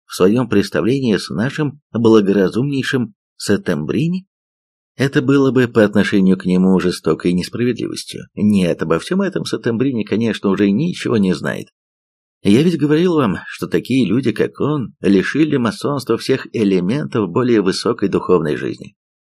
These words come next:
Конечно же, оно гуманизировалось, модернизировалось. Оно выбралось из всей этой путаницы и вернулось к идеям полезности разума и прогресса,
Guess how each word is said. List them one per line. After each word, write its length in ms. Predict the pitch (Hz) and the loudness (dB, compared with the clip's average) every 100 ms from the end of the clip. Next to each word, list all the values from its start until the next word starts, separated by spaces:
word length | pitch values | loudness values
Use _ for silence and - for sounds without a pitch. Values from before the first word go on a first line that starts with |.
| _ _ | _ _
Конечно 640 | - 165 165 165 - 104 | -4 -2 -2 -8 -6 -4
же, 240 | 98 107 - | -2 -2 -4
оно 320 | 131 160 180 | -6 -2 -2
гуманизировалось, 1160 | 110 98 101 98 92 - 175 180 139 123 110 - | 0 2 2 2 0 -2 -4 -2 -2 -2 -4 -6
модернизировалось. 1200 | - 110 101 98 95 92 80 123 156 131 101 98 - _ _ _ _ _ _ - | -2 0 4 4 4 0 -2 -4 -4 -2 -2 -4 -8 _ _ _ _ _ _ -4
Оно 260 | 117 147 | 0 2
выбралось 520 | 143 131 135 127 - - | 2 2 2 2 -2 -6
из 160 | 120 | -6
всей 300 | - - 127 | -4 -2 -2
этой 300 | - 110 101 | 0 0 0
путаницы 600 | 95 - 120 107 101 98 92 | -2 -2 -2 0 -2 0 0
и 20 | |
вернулось 460 | 90 82 131 117 | 0 0 -2 -4
к 120 | - - | -4 -2
идеям 480 | 90 95 120 120 107 | -2 0 0 -2 -2
полезности 720 | 76 73 107 113 76 73 73 | -2 0 -2 -2 -6 -8 -6
разума 580 | 82 107 - 69 65 62 | -4 -4 -6 -8 -8 -10
и 120 | 58 | -10
прогресса, 680 | - 76 98 131 - - | -6 -4 -2 -4 -6 -12